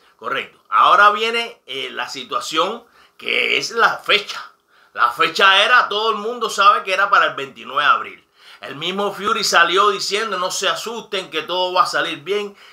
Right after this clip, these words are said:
Yo voy a hacer la pelea para el veintinueve de abril. Voy a, voy a ponerme a,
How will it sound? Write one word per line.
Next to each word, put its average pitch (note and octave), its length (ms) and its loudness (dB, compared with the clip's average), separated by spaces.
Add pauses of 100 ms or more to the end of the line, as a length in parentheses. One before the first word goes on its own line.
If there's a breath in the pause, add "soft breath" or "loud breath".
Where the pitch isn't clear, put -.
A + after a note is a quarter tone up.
Yo C3+ 160 -4
voy E3 140 4
a - 20 4
hacer D#3+ 180 -4
la D3 140 2
pelea C#3+ 280 0
para B2 160 0
el A2+ 100 -6
veintinueve A#2+ 480 -8
de B2+ 40 0
abril. C3+ 200 -2
Voy B2 180 -6
a, B2 180 -8 (100)
voy A#2 200 -4
a A#2+ 140 -2
ponerme F#2+ 520 -10
a, D#2 220 -14